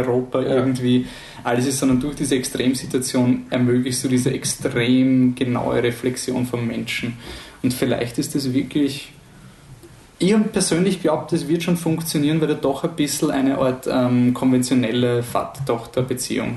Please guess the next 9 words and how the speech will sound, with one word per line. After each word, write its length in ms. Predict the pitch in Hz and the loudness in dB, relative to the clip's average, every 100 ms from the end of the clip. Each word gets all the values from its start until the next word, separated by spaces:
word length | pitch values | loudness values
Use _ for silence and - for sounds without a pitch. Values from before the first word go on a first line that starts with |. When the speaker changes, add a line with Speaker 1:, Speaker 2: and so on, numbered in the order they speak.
| - | -6
Speaker 1:
hast. 240 | 123 - | -8 -2
Du 120 | 123 | 0
hast 160 | 123 123 | 0 -2
schon, 420 | - 101 113 120 113 - - - - | -4 -2 0 0 -2 -8 -16 -16 -6
ja, 360 | - 113 117 117 | -2 0 0 0
rette 300 | 120 - 127 | 0 0 0
deine 200 | 123 123 | 0 -2
kleine 340 | 120 120 123 | -2 0 0
Tochter. 640 | 120 117 117 - 127 117 | 0 -2 -4 -4 -2 -2